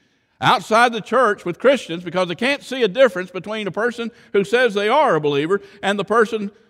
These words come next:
who is not a believer. Because there's so much carnality,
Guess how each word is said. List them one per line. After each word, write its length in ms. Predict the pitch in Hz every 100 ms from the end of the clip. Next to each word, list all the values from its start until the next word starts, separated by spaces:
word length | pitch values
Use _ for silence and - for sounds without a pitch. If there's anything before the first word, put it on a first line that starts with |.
| -
who 80 | 220
is 160 | 196
not 180 | 190 220
a 60 | 240
believer. 480 | 247 285 330 277 151 _ _ _ _ _ _ _ _ _ _ _ _ _ _ _ _ _ _ _ _ _ _ _ _ _
Because 340 | 139 151 151 139
there's 160 | 135
so 140 | - 156
much 260 | 165 -
carnality, 840 | - 151 151 165 180 127 123 127